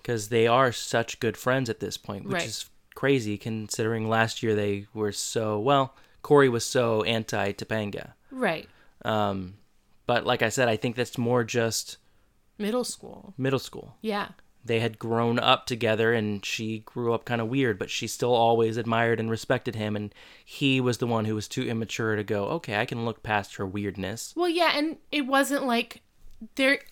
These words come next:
Speaker 2: is a time in a lot of boys' life where they can't just be friends with girls.
Speaker 1: Mm-hmm.
Speaker 2: Like, their guys or their boys are their friends. Like, Finley doesn't have a bunch of friends that are girls. He doesn't hang out with girls.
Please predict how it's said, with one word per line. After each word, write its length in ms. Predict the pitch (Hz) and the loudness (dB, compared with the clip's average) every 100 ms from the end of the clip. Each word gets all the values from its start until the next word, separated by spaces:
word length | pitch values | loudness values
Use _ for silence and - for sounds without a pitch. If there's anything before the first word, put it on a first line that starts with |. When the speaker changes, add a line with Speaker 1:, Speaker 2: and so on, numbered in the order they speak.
| - | -10
Speaker 2:
is 220 | 269 285 | -4 0
a 100 | 294 | 0
time 380 | 285 - 240 277 | -2 -2 0 2
in 120 | 233 214 | 2 -2
a 60 | |
lot 280 | 202 202 214 220 | 0 2 4 2
of 240 | 196 - | -2 -6
boys' 380 | 196 220 247 - | 0 2 2 0
life 300 | 180 185 - | -4 -4 -4
where 100 | 190 | -6
they 100 | 185 | -6
can't 360 | 185 - 226 240 | -8 -4 -4 -4
just 200 | 208 - | -6 -4
be 100 | 190 | -6
friends 320 | - 185 175 | -4 -4 -6
with 140 | 160 | -8
girls. 480 | - 175 156 - 113 | -4 -2 -2 -8 -8
Speaker 1:
Mm-hmm. 140 | 123 185 | -2 2
Speaker 2:
Like, 420 | 185 180 - - _ | 2 0 -6 -18 _
their 380 | 202 202 185 175 - | -2 -2 -2 -6 -2
guys 400 | 170 170 175 180 | 2 2 0 -4
or 80 | 180 | -6
their 260 | - 185 | -2 -4
boys 320 | 170 202 208 | 0 2 4
are 100 | 202 185 | 4 2
their 140 | 180 | 0
friends. 560 | - 175 156 165 185 196 | 2 0 0 -6 -8 -2
Like, 300 | 185 180 - - - - _ _ _ | -2 -2 -6 -20 -20 -20 _ _ _
Finley 300 | - 190 240 | -6 -2 0
doesn't 180 | 311 254 | 0 0
have 100 | 220 | 0
a 40 | 196 | 2
bunch 280 | 175 175 175 | 0 -2 -4
of 420 | 160 151 - - | -6 -8 -18 -20
friends 320 | - 170 165 170 | -10 -6 -6 -6
that 80 | |
are 60 | 165 | -6
girls. 520 | 160 160 214 254 - - - _ _ | -4 -2 -2 -4 -8 -14 -20 _ _
He 120 | 226 | -2
doesn't 220 | 254 302 | 0 0
hang 160 | 233 190 | 0 0
out 140 | 175 | 0
with 80 | 170 | -4
girls. 640 | 165 156 190 226 220 - | -6 -4 -2 -4 -6 -14